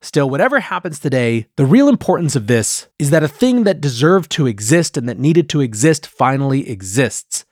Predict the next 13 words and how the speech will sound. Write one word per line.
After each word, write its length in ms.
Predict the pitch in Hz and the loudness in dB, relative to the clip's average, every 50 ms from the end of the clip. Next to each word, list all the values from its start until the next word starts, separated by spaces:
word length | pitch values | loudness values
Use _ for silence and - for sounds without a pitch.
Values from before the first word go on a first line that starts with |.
| _ _ - | _ _ -4
We 80 | 147 143 | -2 0
won't 180 | 160 196 220 214 | 2 2 2 2
know 80 | 208 | 2
the 100 | 185 180 | 0 0
full 160 | - 180 175 | 0 0 -2
significance 580 | 151 - 170 147 151 135 151 135 151 143 143 - | 0 0 -2 0 0 0 0 2 2 2 0 0
for 200 | - - 143 117 | -2 -2 -2 -2
months 400 | 110 113 135 156 165 156 - - | 0 0 0 0 0 -2 -4 -6
or 60 | 160 | -4
even 260 | 131 143 117 127 120 | -4 -4 -4 -2 -2
years 320 | 117 110 117 127 131 123 - | 0 2 2 4 2 2 0
to 100 | - 131 | -4 -8
come, 420 | - - - 120 110 110 104 98 | -8 -4 -2 0 0 0 -2 -4